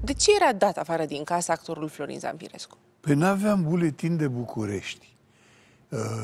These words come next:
Speaker 2: eu aveam viză de flotant. Și chiar și cu viza de flotant, mă duceam, trebuia să-i fac și nevestii mi viză.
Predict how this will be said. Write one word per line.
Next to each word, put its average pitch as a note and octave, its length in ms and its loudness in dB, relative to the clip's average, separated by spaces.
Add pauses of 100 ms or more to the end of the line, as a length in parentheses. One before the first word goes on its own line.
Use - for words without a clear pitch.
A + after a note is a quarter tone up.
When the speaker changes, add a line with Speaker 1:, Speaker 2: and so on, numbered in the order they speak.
(220)
Speaker 2:
eu D3+ 140 0
aveam F#3 420 0 (300)
viză E3 300 0
de D3 100 0
flotant. B2 680 -2 (420)
Și A2+ 680 2 (240)
chiar G3 260 2
și - 160 -4
cu D3+ 120 -4
viza C#3 300 2
de A#2 80 -2
flotant, B2+ 540 -4
mă C#3+ 100 -2
duceam, C3+ 340 -6
trebuia F#3 220 -4
să-i F#3 140 -8
fac G3 220 -8
și - 140 -8
nevestii C#3+ 460 -2
mi A2+ 140 -4
viză. F#2+ 420 -10